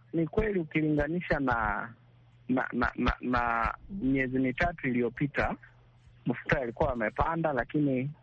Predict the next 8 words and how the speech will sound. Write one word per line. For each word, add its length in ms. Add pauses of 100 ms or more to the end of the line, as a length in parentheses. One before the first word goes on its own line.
(720)
hata 240
kushuka 380
kwake 460
sio 280
sana. 640 (500)
Unakuta 440
tu 420
wanakata 1400